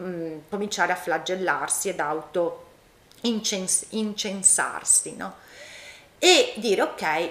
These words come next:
in questo momento io sto vedendo qualcosa che mi, mi suscita una, eh, reazione",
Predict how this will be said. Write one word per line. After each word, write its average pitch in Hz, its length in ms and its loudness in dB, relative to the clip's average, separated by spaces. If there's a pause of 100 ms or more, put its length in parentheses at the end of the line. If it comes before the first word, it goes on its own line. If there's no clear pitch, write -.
(100)
in 269 140 -4
questo 349 280 0
momento 202 380 -2
io 359 120 -2
sto 208 180 -2
vedendo 190 440 -2
qualcosa 226 480 -2
che 240 140 -4
mi, 226 300 -6
mi 220 200 -2
suscita - 640 -2
una, 165 540 -4
eh, 160 540 -4
reazione", 202 1000 -2